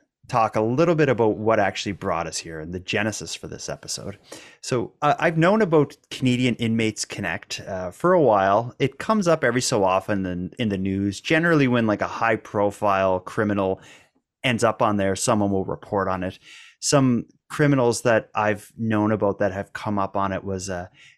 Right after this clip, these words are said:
Derek Wood, who was the man responsible for the McDonald's murders that happened in Sydney, Nova Scotia. I covered it on the show.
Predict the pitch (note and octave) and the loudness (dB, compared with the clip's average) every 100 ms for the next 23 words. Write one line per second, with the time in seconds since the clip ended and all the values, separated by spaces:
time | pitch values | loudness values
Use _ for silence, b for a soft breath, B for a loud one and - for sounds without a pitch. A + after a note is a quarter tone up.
0 | A#2+ A2+ B2 C3 B2 A2+ A#2 C#3+ C3 A2 | -4 2 4 2 2 2 2 2 0 0
1 | G#2 F#2+ - - - A2 G#2 A2 G#2+ G#2 | 0 -2 -8 -12 -8 -4 0 0 0 -2
2 | G2 - G#2+ G#2+ G#2+ A2+ G#2 - G#2 F#2+ | -4 -4 0 0 -2 -6 -8 -6 -6 -4
3 | F#2+ - A2 G#2+ B2+ B2 C3 C3 C3+ C#3 | -6 -6 -2 0 0 -2 -2 0 0 -2
4 | - G#2 A2 A2 G#2 G2+ G2 - - A#2 | -2 -2 -2 -2 -2 -2 -4 -4 -4 -2
5 | A2+ A2 G#2 - - A2+ A2 - G#2 - | -2 0 -2 -2 -4 -2 -2 -2 -6 -4
6 | G2+ G2+ G2+ F#2+ G2 - G#2+ A2 | -4 -2 -2 -2 -4 -2 0 0